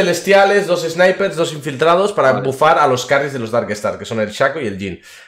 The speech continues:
Speaker 1: Vale,
Speaker 2: Te
Speaker 1: ¿qué
Speaker 2: juro que
Speaker 1: objetos
Speaker 2: no.
Speaker 1: tenemos? Mira a ver qué objetos teníamos. Bueno, si puedes
Speaker 2: Podría.
Speaker 1: pillar espadón, va a ser espadón.
Speaker 2: ¿Cómo?
Speaker 1: Eh, dale
Speaker 2: Podría.
Speaker 1: al cuatro, al tres o al cuatro. Ahí. Vale, busca espadón. Si puedes, espadón. Y si no, nada, es espadón. Si te quitan el espadón, pilla,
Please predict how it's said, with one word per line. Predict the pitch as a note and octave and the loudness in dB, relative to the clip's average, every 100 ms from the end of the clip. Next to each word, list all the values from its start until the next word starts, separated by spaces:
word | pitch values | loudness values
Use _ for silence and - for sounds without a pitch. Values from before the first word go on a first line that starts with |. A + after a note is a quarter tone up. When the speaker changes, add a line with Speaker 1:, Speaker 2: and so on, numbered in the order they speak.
| - | 0
Speaker 1:
Vale, | E3 - | 2 4
Speaker 2:
Te | |
Speaker 1:
¿qué | G3 | 2
Speaker 2:
juro | G#3 C4+ | 2 2
que | |
Speaker 1:
objetos | D3+ C3+ | 0 0
Speaker 2:
no. | |
Speaker 1:
tenemos? | C#3 A#2 G2 F#2+ - - _ _ - | 0 0 -2 -8 -16 -20 _ _ -8
Mira | E3 | 2
a | F#3+ | 2
ver | F#3+ | 2
qué | F3+ | -6
objetos | - D#3 D3+ | -10 -8 -8
teníamos. | C#3 D3 G#3+ - _ _ _ _ - | -6 -6 -6 -14 _ _ _ _ 0
Bueno, | E3+ D#3 | 2 2
si | D#3 | 2
puedes | G#3+ B3 | 2 4
Speaker 2:
Podría. | C4 | 4
Speaker 1:
pillar | A3 | 2
espadón, | - F#3+ G3+ | 4 2 4
va | F#3 | 2
a | |
ser | D#3+ | 2
espadón. | B2 - G2 F2+ F#2 _ | -2 -4 -4 -4 -8 _
Speaker 2:
¿Cómo? | F3 - - | -10 -8 -2
Speaker 1:
Eh, | C#3 C#3+ | 2 4
dale | |
Speaker 2:
Podría. | - - | 4 4
Speaker 1:
al | - | 4
cuatro, | B2+ G#2+ G#2 - | 2 2 -2 -2
al | B2 | -4
tres | E3 | -4
o | F3 | -4
al | D3 | -2
cuatro. | A#2 F#2 F#2 - _ _ - - _ _ _ _ _ _ _ _ _ _ | -2 -2 -6 -12 _ _ -20 -20 _ _ _ _ _ _ _ _ _ _
Ahí. | G#2+ F#2+ - - - C3 | -6 -6 -6 -18 -18 -2
Vale, | B2 B2+ - - | 2 2 0 -8
busca | E3+ F#3+ A3+ | -8 -2 -2
espadón. | - E3 F3+ G#3+ - _ _ _ _ _ _ | 2 4 4 2 -8 _ _ _ _ _ _
Si | C3+ | -4
puedes, | E3 G3+ A#3 | 0 0 -2
espadón. | - C#3 D#3 G#3 F3+ | -2 0 2 0 -6
Y | |
si | - D3 | -10 -4
no, | D3+ E3+ F#3 F#3+ G3+ - | 0 0 0 -4 -6 -8
nada, | B2+ A#2 | -2 -2
es | B2+ | -2
espadón. | B2 G2 F2+ - _ _ _ _ _ _ | -6 -6 -6 -14 _ _ _ _ _ _
Si | C#3+ | -8
te | D3+ | -4
quitan | F#3+ G#3 | -2 -2
el | |
espadón, | F#3+ F#3 F3+ G3 F#3+ - | 0 0 2 0 -2 -10
pilla, | D#3 C#3+ C3 B2 A#2 A2 G#2 G2+ F#2+ F2+ | -6 2 4 4 2 2 0 -2 -6 -8